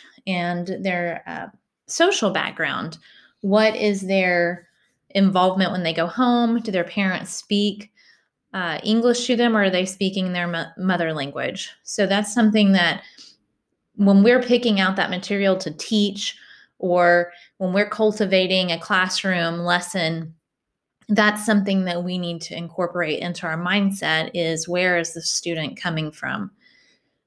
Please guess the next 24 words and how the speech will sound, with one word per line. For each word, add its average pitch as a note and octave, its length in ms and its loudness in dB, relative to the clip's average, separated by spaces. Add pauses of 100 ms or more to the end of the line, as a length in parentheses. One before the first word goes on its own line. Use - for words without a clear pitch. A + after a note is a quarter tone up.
(260)
Um, G#3 600 4 (680)
I A3+ 120 4
do D4 300 6
wanna C#4 220 6
mention A3 500 2
too, G#3+ 360 4
last G#3 460 2
week A#3 160 0
we G#3+ 120 0
did, F#3+ 260 -2
or G3 120 0
the F#3+ 100 2
last F#3+ 500 0
episode, F#3+ 840 -2 (360)
uh, E3+ 180 -8
or F3 260 -6
podcast, F3+ 680 -4
we F3+ 120 -2
did D#3 540 -4 (720)
communication. G3+ 920 2
And F#3 180 0
of F#3 100 -2
course, F#3+ 520 0
linguistic, F#3+ 1300 0